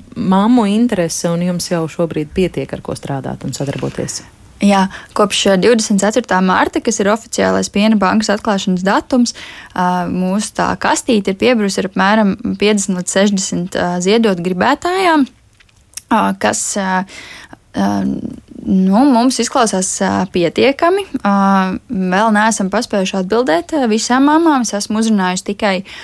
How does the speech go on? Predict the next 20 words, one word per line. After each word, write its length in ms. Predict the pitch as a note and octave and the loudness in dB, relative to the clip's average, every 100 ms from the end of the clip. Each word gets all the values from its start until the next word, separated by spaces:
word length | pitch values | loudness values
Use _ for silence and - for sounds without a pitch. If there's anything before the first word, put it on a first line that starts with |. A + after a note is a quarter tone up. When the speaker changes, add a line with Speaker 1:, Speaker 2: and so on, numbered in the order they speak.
| - - - | -18 -14 -4
Speaker 2:
ā, 420 | F#3+ F#3 F3 D#3+ | 0 2 0 -2
ā, 480 | - F#3+ F3+ F3 E3+ - F3+ | -4 -2 0 -2 -4 -4 -2
god-, 560 | F3 G#3 G3 G3 F3+ F3 - - | 2 2 2 -4 -8 -8 -12 -10
godīgā 800 | - F#3 G#3 G#3 G#3+ F#3+ F#3+ F#3 | -6 0 2 2 0 0 0 -2
ceļā, 380 | - A3+ A3+ G#3+ F#3+ | 0 2 2 2 0
ā, 120 | - F#3+ F#3 F#3 | -2 -2 -2 -4
kurš 220 | - A3+ - | -4 -4 2
pirmais 420 | C4 C4+ A3+ G3+ | 2 4 2 0
brauc, 300 | G3 A3 A#3 G#3+ | 0 0 0 -4
tas 160 | G#3 | -8
pirmais 460 | - A#3 A3+ F#3+ F#3+ | -2 0 0 -2 -2
maļ, 300 | F#3+ G3 D#4+ | -2 0 0
ā, 340 | D#4+ G#3 G3+ G3 - - - - | 0 -2 -2 -4 -8 -18 -16 -6
ā, 120 | F#3+ | -4
šīm 300 | F#3 - G#3+ | -2 -2 0
te 80 | A#3 | 0
mamītēm. 680 | F#3+ F3 F#3+ C4 E4 F#4 F4+ D4+ - | 0 2 2 2 2 0 0 -2 -4
Ā, 120 | G#3+ G3 F#3 F#3 - G3 G3 | -2 0 -2 -4 -6 -8 -8
un 200 | - F#3+ F#3 | -4 0 0
mēs, 220 | F3+ | -2